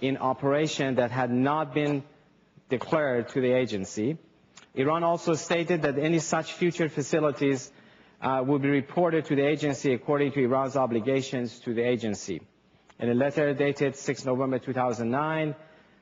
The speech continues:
the agency asked Iran to confirm that it had not taken a decision to construct or to authorize construction of any other nuclear facility which had not been declared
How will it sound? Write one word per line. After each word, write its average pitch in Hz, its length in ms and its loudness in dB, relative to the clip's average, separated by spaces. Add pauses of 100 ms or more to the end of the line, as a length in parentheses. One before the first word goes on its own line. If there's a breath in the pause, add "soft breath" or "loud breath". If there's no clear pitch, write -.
the 131 80 2
agency 143 400 0
asked 135 260 -2
Iran 131 300 2
to - 80 -10
confirm 143 680 -2 (340 loud breath)
that 127 120 2
it 127 60 2
had 123 180 0
not 139 260 0
taken 135 360 0
a 120 40 2
decision 127 540 -2
to 120 100 -6
construct 123 640 -4
or 113 160 0
to - 140 -4
authorize 131 480 0
construction 123 580 -4
of 117 200 -4
any 143 340 0 (680 loud breath)
other 143 240 0
nuclear 139 280 0
facility 135 540 -2
which 123 180 0
had 123 160 0
not 135 360 0
been 135 160 0
declared 123 600 -2